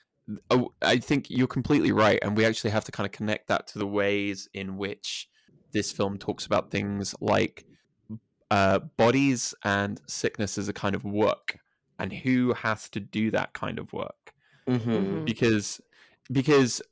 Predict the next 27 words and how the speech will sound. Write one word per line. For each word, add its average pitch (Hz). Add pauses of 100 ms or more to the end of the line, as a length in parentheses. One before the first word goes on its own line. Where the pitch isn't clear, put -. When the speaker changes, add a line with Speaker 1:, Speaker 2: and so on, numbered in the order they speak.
Speaker 1:
uh, 104
if -
you 120
think 127
of 113
the, 107
the, 101
the 110
body 107
of 101
the 107
celebrity 107
as 101
a 101
commodity, 110
it's -
a 110
commodity 107
that 104
is 101
produced 104
by 110
a 104
certain 98
kind 107
of -
labor, 127